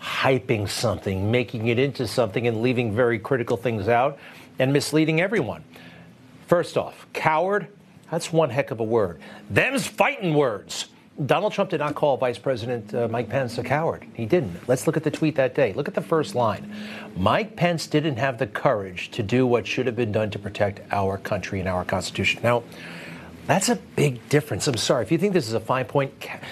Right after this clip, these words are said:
lacking courage, okay. You lacked the courage that day. Try again. Coward. Coward is a word that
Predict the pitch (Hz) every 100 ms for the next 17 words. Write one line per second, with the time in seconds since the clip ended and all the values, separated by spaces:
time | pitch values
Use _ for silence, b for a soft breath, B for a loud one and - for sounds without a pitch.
0 | B B - 113 156 214 175 180 185 196
1 | 196 - 131 - 107 80 127 131 160 160
2 | 160 143 143 120 147 135 139 135 127 139
3 | 135 120 135 127 - B B B B B
4 | - - - - - - - - - -
5 | - - - B B B - - 123 139
6 | 127 113 98 98 90 110 113 110 98 92